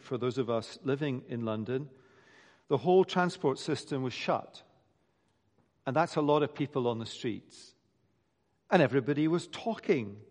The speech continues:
to everybody else, walking home. I remember talking to a policeman and members of the emergency services. And when the tube reopened the next day,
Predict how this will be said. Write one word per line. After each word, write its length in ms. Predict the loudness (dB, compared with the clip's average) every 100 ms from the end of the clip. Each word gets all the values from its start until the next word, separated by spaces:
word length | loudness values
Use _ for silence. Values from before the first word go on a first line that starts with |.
| -20 _ _ _ _ _
to 160 | -4 -2
everybody 440 | -2 -2 0 2
else, 560 | 2 0 -6 -16 -20 -20 _ _ _ _ _ _
walking 360 | -2 -2 -4 -6
home. 420 | -2 -2 -4 -10 -18 _ _ _
I 100 | -4
remember 340 | -2 -2 -4 -4
talking 420 | -2 -4 -4 -10
to 260 | -6 -6 -8 -14 -20 -20 -20 _ _ _
a 40 | -8
policeman 680 | -2 -2 -2 -6 -6 -6 -6
and 380 | -6 -4 -6 -4
members 500 | -4 -2 -4 -6 -8
of 180 | -6 -2
the 100 | -2
emergency 560 | -2 -2 -4 -8 -10 -8
services. 800 | -2 -2 -2 -6 -10 -10 -16 -20 _ _ _ _ _ _ _ _ _ _ _ -20 -20 _ -2
And 80 | 2
when 140 | 4
the 80 | 4
tube 340 | 2 0 6
reopened 400 | 6 6 4 0
the 80 | 0
next 320 | 0 -2 0
day, 400 | 2 4 2 -2